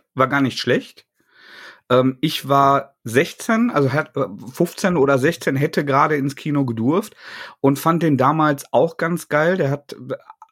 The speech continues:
auch musikalisch sehr meinen Nerv getroffen. Damals hatte gerade angefangen,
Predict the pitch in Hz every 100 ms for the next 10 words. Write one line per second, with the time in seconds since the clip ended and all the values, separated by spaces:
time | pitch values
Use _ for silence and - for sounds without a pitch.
0 | _ - 139 151 147 135 135 135 151 170
1 | - 156 156 151 151 147 151 - 156 -
2 | 156 151 151 147 151 139 139 123 139 107
3 | 135 135 135 131 135 135